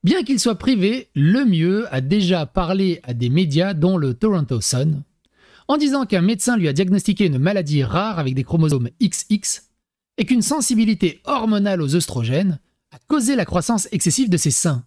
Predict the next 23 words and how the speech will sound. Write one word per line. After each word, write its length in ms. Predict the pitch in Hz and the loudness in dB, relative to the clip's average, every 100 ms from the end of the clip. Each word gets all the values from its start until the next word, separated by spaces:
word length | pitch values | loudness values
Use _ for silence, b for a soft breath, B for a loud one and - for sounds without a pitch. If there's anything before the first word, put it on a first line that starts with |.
| _ | _
Non 80 | 156 | -4
mais 60 | 127 | -2
c'est 120 | 139 | -2
une 40 | |
prothèse 300 | 123 190 415 | -2 0 0
ou 60 | 294 | -2
c'est 120 | 147 | -2
ses 180 | 147 156 | 0 2
seins ? 280 | 123 175 160 _ _ _ _ _ _ _ _ _ | 2 0 -2 _ _ _ _ _ _ _ _ _
C'est 100 | 143 | -2
une 60 | 139 | 0
prothèse. 580 | 247 262 349 226 120 107 _ _ _ _ _ _ _ _ _ _ _ _ _ _ _ _ _ _ _ _ _ _ _ _ _ _ _ _ _ _ _ _ _ _ _ _ _ _ | 0 -2 -2 -2 -6 -12 _ _ _ _ _ _ _ _ _ _ _ _ _ _ _ _ _ _ _ _ _ _ _ _ _ _ _ _ _ _ _ _ _ _ _ _ _ _
Après, 380 | - - 294 240 | -6 -2 -2 0
euh, 320 | 180 170 165 | -2 -2 -2
si 220 | 151 185 | -2 -2
c'est 140 | 165 185 | 0 0
pas 120 | 170 | 0
nager, 280 | 160 160 285 | 0 2 2
il 120 | 220 | 0
flotte, 320 | - 330 - | 0 -2 0
hein, 80 | 233 | -2
sans 180 | - 277 | 0 -2
problème. 380 | 269 262 180 | 0 0 0